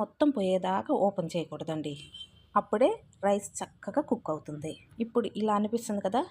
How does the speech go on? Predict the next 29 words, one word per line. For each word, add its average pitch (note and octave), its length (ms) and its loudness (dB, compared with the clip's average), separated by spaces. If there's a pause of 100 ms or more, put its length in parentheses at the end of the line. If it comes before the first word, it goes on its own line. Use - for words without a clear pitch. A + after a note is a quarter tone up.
(140)
just A#3 200 -2 (140)
రెండంటే G#3+ 480 0
రెండు F#3 240 2
నిమిషాలు F3+ 340 0
ఆగిన E3 240 -2
తర్వాత E3 240 -2 (200)
ఇంకా A3 320 -2
పొడి A3+ 200 0
పొడిగా F3 320 0
వచ్చేస్తుంది. D3 580 -10 (420)
వేడి A3 340 4
మీద G3 140 2 (220)
ఎక్కువ A#3 200 0 (100)
కలపకూడదు, F3 580 0 (180)
మెతుకు F3+ 380 -2
కూడా F3 180 0 (100)
చిదురవుతుంది. D3 680 -4 (640)
అంతే, C4 280 2 (220)
చాలా G#3+ 280 0 (160)
ఈజీగా F#3 420 0 (240)
గుత్తి A#3+ 280 2
వంకాయ F3+ 340 2
రైస్ F3 240 -4
రెడీ F3+ 220 0
అయిపోయింది F3+ 400 -2
కదా. B3+ 160 0 (480)
అసలు - 280 -4 (140)
టేస్ట్ F#3+ 380 2
అయితే F3+ 220 0